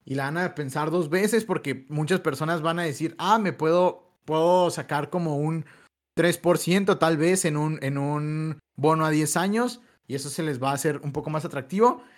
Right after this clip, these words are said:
Y siento que, por ejemplo, ahorita la inflación está mayor a dos por ciento. Dijo Jerome Powell que nos tenemos que esperar, eh, seis, seis meses con una inflación mayor a seis por ciento y que se recupere el, el desempleo.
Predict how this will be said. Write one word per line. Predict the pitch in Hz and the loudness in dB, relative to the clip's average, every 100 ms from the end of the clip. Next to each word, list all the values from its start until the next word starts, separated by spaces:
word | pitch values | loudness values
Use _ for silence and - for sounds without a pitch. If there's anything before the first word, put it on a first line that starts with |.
| _ _ | _ _
Y | - 220 240 - _ | -2 0 -2 -8 _
siento | - 180 196 190 156 151 _ _ _ _ _ _ _ _ _ _ | -2 0 0 0 -2 -6 _ _ _ _ _ _ _ _ _ _
que, | - 175 165 151 - | 0 4 4 2 -4
por | 147 | -6
ejemplo, | 151 143 | -4 -2
ahorita | 147 175 | -2 0
la | 240 | 0
inflación | 226 185 135 - 202 | 0 -2 -6 -4 -2
está | 196 170 165 - _ | 0 0 -2 -8 _
mayor | 151 156 170 208 - - _ _ - | 0 4 6 6 4 -12 _ _ -2
a | 143 | 0
dos | 143 | 0
por | 147 143 | 0 -2
ciento. | 131 107 - - _ _ _ _ _ _ _ _ _ _ _ _ _ | -2 -10 -12 -20 _ _ _ _ _ _ _ _ _ _ _ _ _
Dijo | 131 156 170 | -6 -2 0
Jerome | 143 147 | 0 0
Powell | 185 185 214 208 | 2 4 4 4
que | 165 170 151 | 2 0 -2
nos | 143 | -4
tenemos | 147 143 | -4 -2
que | 175 | -2
esperar, | - 135 180 - _ _ _ _ _ | 0 2 2 0 _ _ _ _ _
eh, | - 139 139 131 131 131 127 123 120 113 - | -6 -4 -2 0 0 0 0 0 -2 -4 -12
seis, | - 151 151 | -2 -2 -2
seis | - 156 147 | -4 -2 0
meses | 165 196 247 - - _ _ _ _ _ _ _ - | 0 2 0 -2 -14 _ _ _ _ _ _ _ -8
con | 135 | -6
una | 139 | -4
inflación | 156 135 120 135 | -4 -6 -6 -4
mayor | 147 147 | 0 0
a | 151 | 0
seis | 160 | -2
por | 160 151 | -4 -2
ciento | 202 202 | 0 0
y | 190 | -2
que | 143 | -6
se | |
recupere | 139 131 120 139 156 - | -6 -6 -4 -2 -2 -2
el, | 135 131 131 | -4 -4 -4
el | 120 | -6
desempleo. | 123 113 110 98 | -6 -8 -8 -10